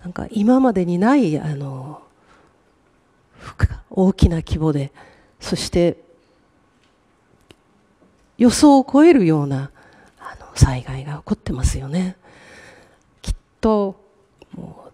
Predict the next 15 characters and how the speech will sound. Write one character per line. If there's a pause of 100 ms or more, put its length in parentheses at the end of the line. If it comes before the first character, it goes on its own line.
(120)
天
も (1300)
私
た
ち
と
共
に (2000)
癒
し
を
祈
っ
て
る、